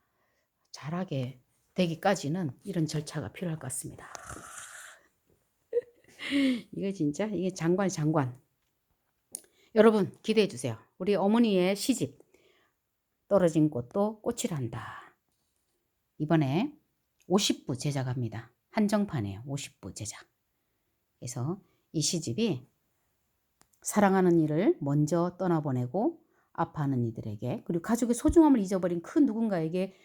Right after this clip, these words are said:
위로와 소망이 되는 시집이 되었으면 좋겠습니다. 시가 된 일기예요. 두 권의 일기장에서 시를 가려 뽑았습니다. 가려 뽑은 게 아니라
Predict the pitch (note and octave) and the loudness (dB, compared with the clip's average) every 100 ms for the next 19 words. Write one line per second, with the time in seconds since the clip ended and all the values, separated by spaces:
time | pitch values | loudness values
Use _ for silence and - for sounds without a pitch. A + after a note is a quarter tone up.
0 | _ _ - E3 D#3 C#3+ C3+ D3 - A#3+ | _ _ -6 -2 0 -2 -4 -6 -4 -2
1 | A#3+ A3 G#3 E3+ F3 F#3 F#3 _ - - | 0 -2 -2 0 0 -2 -8 _ -18 -12
2 | C3+ B2 A2+ A#2 D3 D3+ E3+ E3 B2 - | -8 -6 -6 -8 -6 -6 -6 -10 -12 -14
3 | C#3+ - - - - _ _ _ _ _ | -18 -18 -18 -18 -20 _ _ _ _ _
4 | _ _ _ _ _ - - - E3+ D#3+ | _ _ _ _ _ -10 -6 0 0 2
5 | F#3 A3 - _ _ - D#3 C3 A#2+ A2+ | 0 0 -8 _ _ -6 -4 -4 -8 -12
6 | - _ _ _ _ _ _ _ _ _ | -16 _ _ _ _ _ _ _ _ _
7 | E3+ D#3 C#3+ C3+ - D#3 C#3+ B2 A#2+ A2+ | -2 2 2 0 -4 -4 -4 -4 -2 -4
8 | B2 E3 C#4+ - _ _ _ _ _ _ | -4 -2 -2 -4 _ _ _ _ _ _
9 | - - D#3 A#2+ C#3+ B2+ B2 A#2+ A2+ - | -12 -6 -4 -4 -4 -8 -6 -8 -8 -12
10 | - - - - _ _ _ _ - A#3 | -16 -20 -20 -20 _ _ _ _ -4 -2
11 | A3+ F#3+ F#3+ F3 C3 D#3 F#3+ | -2 0 0 2 0 -2 -4